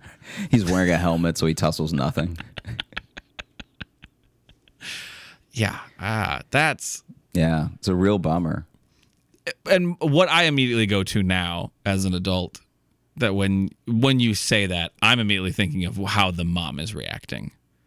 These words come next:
Speaker 1: Yeah.
Speaker 2: 'Cause you know she's gotta just, like, I, I, she probably about fell out of her chair from rolling her eyes so hard.
Speaker 1: I think this is, this
Speaker 2: She
Speaker 1: is
Speaker 2: probably about passed out. <laughs>
Speaker 1: This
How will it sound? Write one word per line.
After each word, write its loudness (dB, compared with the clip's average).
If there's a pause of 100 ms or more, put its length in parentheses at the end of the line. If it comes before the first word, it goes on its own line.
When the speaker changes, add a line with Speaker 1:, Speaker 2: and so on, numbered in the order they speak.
(420)
Speaker 1:
Yeah. 2 (840)
Speaker 2:
'Cause 4
you 4
know 4
she's 0
gotta -2
just, -6
like, -4 (420)
I, 0
I, 2
she 4
probably 4
about 2
fell 0
out 2
of -2
her 0
chair 2
from -2
rolling 0
her 0
eyes -2
so -2
hard. -6 (500)
Speaker 1:
I 6
think -2
this 2
is, 0 (100)
this 4
Speaker 2:
She 8
Speaker 1:
is 2
Speaker 2:
probably 6
about 0
passed 2
out. -2
<laughs> -6 (480)
Speaker 1:
This 2